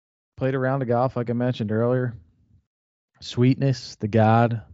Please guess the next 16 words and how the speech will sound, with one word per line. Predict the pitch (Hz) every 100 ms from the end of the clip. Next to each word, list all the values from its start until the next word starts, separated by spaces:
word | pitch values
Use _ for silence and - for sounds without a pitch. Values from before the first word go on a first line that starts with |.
| -
Bomb, | 104 113
and | 117
myself | 113 98 - 120 123 117 - _ _ _ _ _ _ _ -
over | 113 120
at | 107
Lulu | 113 123 127
Country | 120 117 117 117
Club | 107 110 110 104 95 - _ _ _ _ _ _
on | - 117 117
Sunday. | - 120 117 113 110 107 101 -
And, | - 107 110 107
uh, | 110 104
folks, | - 120 120 120 - -
I'm, | 101 101 -
I'm | 98
happy | 110 110 110 123 113 113